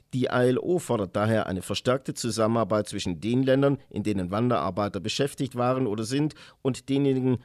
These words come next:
aus denen sie stammen. Wie die Rückreise organisieren,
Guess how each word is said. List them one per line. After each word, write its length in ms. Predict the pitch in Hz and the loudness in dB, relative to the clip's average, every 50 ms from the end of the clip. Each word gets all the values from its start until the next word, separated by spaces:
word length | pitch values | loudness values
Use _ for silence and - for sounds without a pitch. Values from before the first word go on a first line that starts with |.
| - | -6
aus 200 | - - 117 - | -6 -6 -4 -2
denen 200 | - 117 113 113 | 0 0 0 0
sie 120 | 113 123 131 | 0 -2 -4
stammen. 440 | - - 143 131 117 107 90 73 - _ _ _ _ | 0 4 4 4 4 4 2 -2 -6 _ _ _ _
Wie 120 | - 127 147 | -2 -2 0
die 80 | 156 | 0
Rückreise 500 | 151 170 180 - 135 123 101 92 90 92 | 0 0 -2 0 0 0 0 0 0 -2
organisieren, 680 | 69 92 98 101 101 98 90 101 113 113 95 92 80 | -2 -2 -2 -2 -2 -2 -2 -2 -2 -2 -2 -2 -4